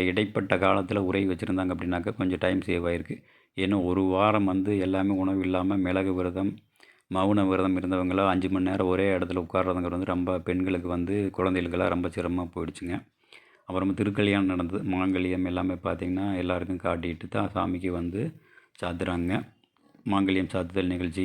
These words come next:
இது எல்லாமே சிறப்பா நடந்ததுங்க. ஒவ்வொரு நிகழ்ச்சியும் குருக்கள் வந்து ரொம்ப தெளிவா நிறுத்தி, நிதானமா, பொறுமையா பண்ணியிருந்தாங்க. அஞ்சு மணி நேரம் எல்லாமே நம்ம பக்தர்கள் வந்து அமைதியா உட்கார்ந்து பார்த்துட்டு இருந்தாங்க. இது மாலை போட்டிருந்தாங்க, ஏலக்காய் மாலை போட்டிருந்தாங்க,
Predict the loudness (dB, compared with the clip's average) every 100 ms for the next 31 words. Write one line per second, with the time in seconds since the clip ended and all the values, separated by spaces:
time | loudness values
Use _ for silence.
0 | -2 -2 -2 0 -2 -4 -4 -2 0 0
1 | -2 -4 -4 -2 -2 -2 -2 -4 -4 -4
2 | -2 -4 -2 0 0 0 0 0 -2 -2
3 | -2 -2 -2 -4 -4 -6 -6 -4 -2 -2
4 | -2 -4 -4 -4 -2 -4 -4 -4 -4 -4
5 | -6 -6 -6 -8 -14 -20 -20 -20 -10 -4
6 | 0 2 2 2 2 2 2 2 0 0
7 | 0 -2 -2 -4 -2 -2 -2 -2 -2 -2
8 | -2 -4 -6 -4 -2 -2 -2 -4 -4 -4
9 | -4 -4 -4 -2 -4 -4 -6 -14 _ _
10 | _ _ _ _ _ -8 -6 -2 2 4
11 | 4 4 0 2 2 4 2 2 2 2
12 | 2 0 -2 0 -2 0